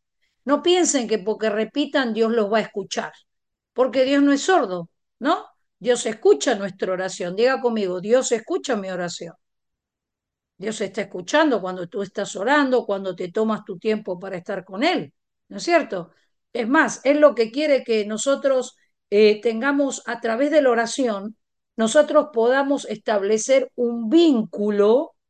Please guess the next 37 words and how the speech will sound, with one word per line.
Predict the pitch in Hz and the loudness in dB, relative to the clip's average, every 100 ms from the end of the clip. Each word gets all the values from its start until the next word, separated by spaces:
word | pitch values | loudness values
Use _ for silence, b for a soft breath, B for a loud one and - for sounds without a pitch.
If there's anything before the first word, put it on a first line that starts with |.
| _ _ | _ _
con | - 220 214 | -4 -4 -2
Él. | 175 160 _ _ _ _ | -8 -14 _ _ _ _
Si | _ 226 | _ -4
hay | 254 | 2
algo | 294 311 254 | 4 4 2
que | 226 | 0
Dios | 254 277 | 0 -2
quiere | 277 269 | -2 -2
que | 226 | -4
establezcas | 220 233 226 254 254 233 | -4 -4 -2 -2 -2 -4
en | 233 | -4
la | 214 | -4
oración, | 208 214 294 311 | -4 -2 2 2
es | 294 | 0
un | 226 208 208 | -4 -6 -2
vínculo | 254 220 180 - 180 156 - _ _ _ _ _ | 0 0 -4 -6 -6 -6 -10 _ _ _ _ _
con | 214 220 | -2 -2
Él. | 175 165 | -4 -12
¿Un | - 262 254 | -4 -2 0
vínculo | 302 294 285 254 226 | 0 0 0 0 2
de | 214 202 | 0 -2
qué? | 226 156 - _ _ _ _ _ - | -6 -6 -12 _ _ _ _ _ -2
Primero | 277 302 427 415 | 2 2 2 -2
un | 320 | 0
vínculo | 349 381 285 349 311 | 0 0 4 6 8
de | 226 220 | 8 6
admiración | 226 220 220 202 180 - 311 285 208 | 2 0 0 -2 -6 -2 0 0 -2
hacia | 180 - 180 170 | -8 -8 -6 -6
Él | 165 _ _ _ _ _ _ | -10 _ _ _ _ _ _
y | 247 | -2
después | 240 226 330 311 | -2 0 -2 0
un | 262 240 | -2 2
vínculo | 285 330 - 294 262 220 | 4 2 2 2 2 2
de | 208 | 0
amistad | 208 202 202 - - 294 233 - | 0 -4 -10 -14 2 4 4 -2
con | 185 170 | -10 -8
Él. | 147 - | -10 -16